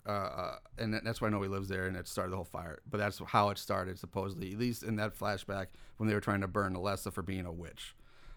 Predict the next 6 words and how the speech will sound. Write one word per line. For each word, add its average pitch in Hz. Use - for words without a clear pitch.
Um, 90
and 123
then, 120
so -
basically, 160
uh, 117